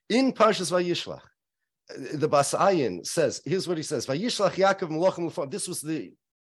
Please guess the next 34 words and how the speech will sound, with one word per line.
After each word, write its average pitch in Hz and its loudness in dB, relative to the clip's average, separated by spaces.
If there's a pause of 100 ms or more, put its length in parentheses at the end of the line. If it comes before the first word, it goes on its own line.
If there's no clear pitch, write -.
(120)
Parsha 165 0
of 139 -4
the 135 -2
yahrzeit. 127 0 (580)
And 139 2
they 127 -2
spread 185 0
it 147 0
in 120 -4
pamphlets 151 -4 (400)
with 120 -4
the 95 -6
English 165 4
and 110 -2
the 95 -2
Hebrew, 175 -2
just - -2
in 135 -8
case 180 -4
you're 120 -4
not, 143 2 (540)
uh, 85 -6
advanced 160 0
enough 117 -4
to 117 -8
know 160 2
the 143 -4
Bas 123 -2
Ayin 147 0
in 127 -4
Lashon 135 -2
HaKodesh, 175 0 (460)
and 117 -4
you 113 -6